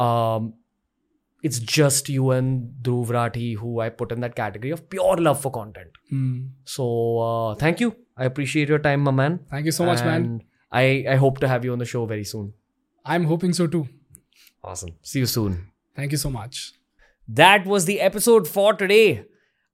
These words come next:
Speaker 1: Right after we shot this one, I had a conversation with Ganesh where we figured that we should do these geopolitical conversations regularly because the kind of flavor that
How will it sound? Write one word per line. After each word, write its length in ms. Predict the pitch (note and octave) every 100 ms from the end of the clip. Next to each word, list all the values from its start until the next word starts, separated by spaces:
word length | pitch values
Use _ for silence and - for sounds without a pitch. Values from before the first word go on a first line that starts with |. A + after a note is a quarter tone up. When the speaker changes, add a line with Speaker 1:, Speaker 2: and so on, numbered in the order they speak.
| _ A#2+
Speaker 1:
Right 240 | D3+ G3 G#3+
after 280 | G3+ G3+ A3
we 120 | G#3+
shot 460 | - F3 E3 E3+
this 200 | D3 D3 G3+
one, 320 | F#3+ A3+ E4 _ _ _ _ _ _ _ C3+
I 100 | D3
had 180 | D3+
a 40 | F3+
conversation 540 | E3 D#3 E3+ E3 F3
with 140 | F#3 D3
Ganesh 340 | C#3+ D3+ D3+
where 280 | C#3+ C#3+ C#3+
we 380 | C#3 D3 F3 F#3+
figured 840 | - - C3 C#3+ F3+ F#3 B2 D#3
that 300 | D3+ E3+ E3
we 140 | C3+ C3+
should 340 | E3+ E3 C3+
do 180 | C#3+ D3+
these 160 | D#3+ C3
geopolitical 600 | C3 C3+ D3+ D3 D3+ D3+
conversations 600 | C#3 C3+ D3 C3 D3 A2+
regularly 460 | A#2 C3 D3+ F3 A#3
because 300 | - D3 C#3+
the 60 |
kind 160 | D3 E3
of 60 | -
flavor 640 | - D3 D3 D3 E3+ F3+
that 380 | D#3+ D3+ D3+